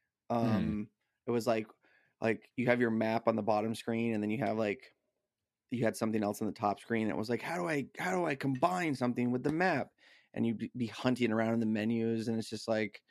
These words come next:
Speaker 2: "Oh, wait, you just sandwich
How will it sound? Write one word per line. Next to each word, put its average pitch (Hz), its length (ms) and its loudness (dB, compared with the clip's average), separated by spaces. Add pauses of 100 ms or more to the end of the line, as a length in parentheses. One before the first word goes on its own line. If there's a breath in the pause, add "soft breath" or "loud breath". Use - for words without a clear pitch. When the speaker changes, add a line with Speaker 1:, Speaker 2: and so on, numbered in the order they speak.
(560 soft breath)
Speaker 2:
"Oh, 151 160 6
wait, 123 480 2
you 123 160 -2
just 123 460 2
sandwich 120 1120 0